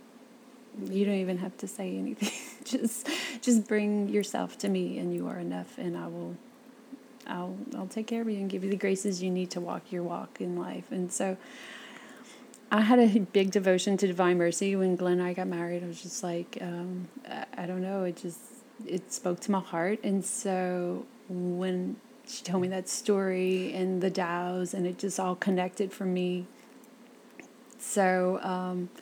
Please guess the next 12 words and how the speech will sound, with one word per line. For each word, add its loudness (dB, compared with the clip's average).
I 4
was 0
like, -2
"Julie, 6
if 0
ever 2
you 8
think 0
about -2
selling 2
the -2
company" 0